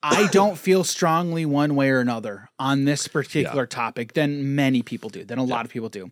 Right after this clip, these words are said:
Speaker 1: I'm specific, so, uh, well, I'm just gonna say it now. So this entire conversation really i-, is with Lorcana at mind,
Speaker 2: Yeah.
Speaker 1: Lorcana at heart,
Speaker 2: Yeah.
Speaker 1: because there has been a lot of talks
Speaker 2: It's the
Speaker 1: over the
Speaker 2: biggest thing right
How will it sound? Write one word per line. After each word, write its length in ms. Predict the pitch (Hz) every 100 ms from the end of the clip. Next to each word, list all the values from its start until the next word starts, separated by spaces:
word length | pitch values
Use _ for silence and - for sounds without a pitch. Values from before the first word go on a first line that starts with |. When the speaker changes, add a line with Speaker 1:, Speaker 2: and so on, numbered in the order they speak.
| _ - - -
Speaker 1:
I'm 160 | 175 196
specific, 520 | - 220 - 269 -
so, 460 | - 196 180 - _ _ _ _
uh, 400 | 139 135 131 120
well, 120 | 143 170
I'm 60 |
just 80 | 151
gonna 80 | 131
say 140 | - 113
it 20 |
now. 120 | 113
So 340 | 110 139 127 117 - -
this 160 | 202
entire 340 | 254 160 165 160
conversation 680 | 170 147 131 131 120 117
really 600 | 120 156 175 170 143 139
i-, 60 | 82 -
is 500 | 147 139 143 123 - - -
with 360 | - 135 165 127
Lorcana 600 | 143 135 - 143 131 123
at 160 | 120 110
mind, 360 | 107 80 - - -
Speaker 2:
Yeah. 120 | -
Speaker 1:
Lorcana 320 | 110 139 127 120
at 100 | 101
heart, 180 | 98 -
Speaker 2:
Yeah. 40 |
Speaker 1:
because 480 | - 117 135 120 113 - - - - - -
there 160 | 190
has 160 | 196 180
been 100 | 185
a 80 | 165
lot 160 | 143
of 100 | 151
talks 540 | - 110 - - - -
Speaker 2:
It's 100 | -
the 100 | 147
Speaker 1:
over 240 | 143 147
the 60 | 143
Speaker 2:
biggest 120 | 135
thing 80 |
right 60 | -